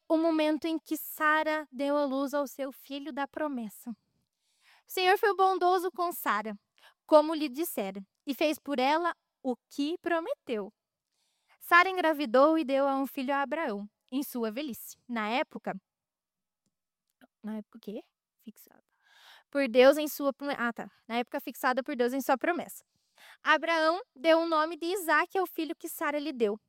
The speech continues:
Quando seu filho Isaque tinha oito dias de vida, Abraão o circuncidou conforme Deus lhe havia ordenado. Estava ele com, olha a idade de Abraão, cem anos de idade quando, <laughs>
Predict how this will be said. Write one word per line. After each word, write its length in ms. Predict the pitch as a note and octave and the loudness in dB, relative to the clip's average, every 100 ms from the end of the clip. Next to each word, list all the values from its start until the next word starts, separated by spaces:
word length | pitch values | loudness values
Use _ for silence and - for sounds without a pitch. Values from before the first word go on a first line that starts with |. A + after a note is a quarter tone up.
| _ | _
Quando 220 | - F#4+ | 2 2
seu 180 | A4+ G#4+ | 4 0
filho 260 | - F4 E4 | 2 0 0
Isaque 340 | D4 C4+ - | 0 0 0
tinha 300 | - D4 C#4 | -8 -6 -2
oito 300 | C4 D4 D#4 | 2 0 -2
dias 240 | A3 A#3+ A3 | -4 -4 -4
de 120 | G#3+ | -4
vida, 320 | A#3 A3 A3 | -6 0 0
Abraão 420 | A#3 A#3+ A#3+ C4+ - - - - | 0 0 0 -2 -6 -20 -20 -16
o 280 | - C#4 C#4+ | -4 0 0
circuncidou 920 | - D#4 D4 C#4+ C4+ - G3 G#3+ A#3+ D#4+ | -2 -6 -6 -4 -6 -6 -4 4 6 6
conforme 500 | G4 F4 D4+ D4 D4 | 2 2 2 0 0
Deus 260 | C#4+ D4 | 2 2
lhe 100 | D#4 | 2
havia 340 | D4 C#4 C#4+ C#4+ | 0 0 -2 0
ordenado. 580 | C#4+ D#4 C#4 E3 - _ _ _ _ - | 0 -2 -4 -8 -14 _ _ _ _ -14
Estava 400 | C4+ E4+ D4+ C#4+ | -2 4 4 6
ele 240 | C#4+ D#4 - | 2 2 -4
com, 400 | - D4 C#4+ C#4 - _ _ _ | 2 4 6 2 -4 _ _ _
olha 220 | - G#3+ D#4 | -6 -4 -2
a 60 | |
idade 600 | G#4+ B3 G#3+ G#3+ G#3 G#3+ G#4+ D5+ _ _ _ _ | -4 0 2 2 0 4 4 4 _ _ _ _
de 280 | A3 G#3+ G3 | -6 -4 -4
Abraão, 360 | - A3+ A#3+ - _ _ _ | -6 -8 -8 -16 _ _ _
cem 380 | - - G4 G#4+ | -8 -2 0 2
anos 300 | D#4+ D#4 D#4+ | 0 0 -2
de 100 | D#4 | -4
idade 440 | C#4 A#3+ A#3 A#3 | 0 2 2 -2
quando, 320 | B3 - C4 C#4+ | -2 0 2 0
<laughs> 220 | D4 | -4